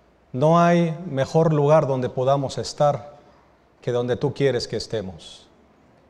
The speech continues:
Y hoy, Señor, tú has establecido este día especial para que la criatura pueda encontrarse con su Creador y pueda darle la gloria que solo Él merece.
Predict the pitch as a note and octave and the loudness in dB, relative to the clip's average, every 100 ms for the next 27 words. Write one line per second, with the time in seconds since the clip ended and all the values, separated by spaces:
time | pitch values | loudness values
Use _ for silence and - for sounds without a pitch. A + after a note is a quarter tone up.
0 | _ A2+ B2+ D#3+ F#3 F#3+ D#3 D3 E3+ G#3 | _ -2 4 6 6 2 0 0 2 2
1 | G#3 - - - _ _ _ _ _ D3 | -2 -12 -20 -20 _ _ _ _ _ 0
2 | C#3+ D3+ D3 C3 C3 - F3+ F3+ E3+ - | 0 0 0 0 -2 0 2 4 2 0
3 | D3 C#3+ D3+ C#3 - C3 - F3 G#3 A3 | 0 2 0 0 -2 -4 0 2 2 -2
4 | - - _ _ _ _ _ - A#2+ A#2 | -14 -20 _ _ _ _ _ -2 -2 0
5 | B2 A#2+ B2 B2 - E3 D#3+ - D3+ D3 | -2 0 -2 -2 0 2 2 0 -2 -2
6 | B2+ C3 A#2+ C#3+ F3 E3 C#3+ B2 B2+ - | -4 -6 0 2 2 2 -4 -4 -8 -6
7 | B2 B2 B2 E3+ G#3+ - - _ _ _ | -6 -4 0 -2 -4 -10 -20 _ _ _
8 | _ B2+ A2+ D3 D3 C#3+ D3+ C#3+ C3 B2 | _ -6 0 2 4 4 2 2 0 2
9 | C#3+ D3+ B2 A2+ A2 A#2+ A#2 A2+ G#2 G2 | 0 0 -2 -4 -4 -2 -4 -4 -6 -8
10 | - G2+ | -8 -14